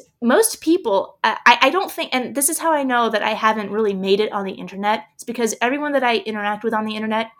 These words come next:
is really nice. And I know that the, the moment that I start getting trolls and hate, I was like, "Ah, I've made the big time. Yeah." So for now, I, I enjoy it a whole, a whole lot because everyone is really nice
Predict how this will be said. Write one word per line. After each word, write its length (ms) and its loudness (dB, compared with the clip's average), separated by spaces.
is 140 -10
really 320 -8
nice. 500 -10
And 100 2
I 80 2
know 220 4
that 180 0
the, 240 0
the 60 -2
moment 580 0
that 300 2
I 120 6
start 340 0
getting 220 2
trolls 640 0
and 160 -4
hate, 420 0
I 40 0
was 140 -2
like, 180 0
"Ah, 420 8
I've 160 2
made 180 4
the 260 -4
big 260 6
time. 560 2
Yeah." 200 0
So 200 4
for 180 4
now, 640 4
I, 340 2
I 100 -4
enjoy 400 0
it 220 0
a 60 -6
whole, 640 0
a 80 0
whole 240 2
lot 280 -2
because 260 -4
everyone 640 -2
is 160 -8
really 260 -2
nice 460 -2